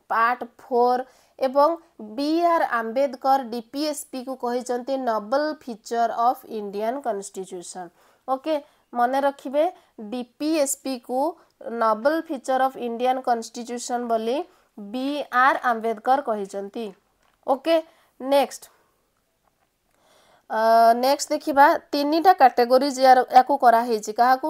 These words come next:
ଡିପିଏସ୍ପି। ଯେତେବେଳେ ଡିପିଏସ୍ପି ଆମେ ପଢ଼ିବା, ସେଥିରେ ମୁଁ ପୁରା ଏଲାବୋରେଟ୍ କରିବି। ଏବେ କେ-, ମନେ ରଖିଥାନ୍ତୁ, ତାର ତିନିଟା ପ୍ରିନ୍ସିପଲ୍ ହେଉଛି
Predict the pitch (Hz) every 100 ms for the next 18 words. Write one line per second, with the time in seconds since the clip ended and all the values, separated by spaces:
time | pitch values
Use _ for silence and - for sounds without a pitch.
0 | 320 220 247 240 262 254 - - 254 -
1 | 233 247 294 277 254 - 285 285 - 311
2 | 302 302 269 277 285 285 262 285 269 294
3 | 294 269 269 247 233 226 247 262 262 262
4 | 247 320 - _ - 254 269 302 277 -
5 | 254 262 269 277 269 277 277 277 285 247
6 | 254 254 262 247 285 285 285 262 254 277
7 | 262 269 269 262 254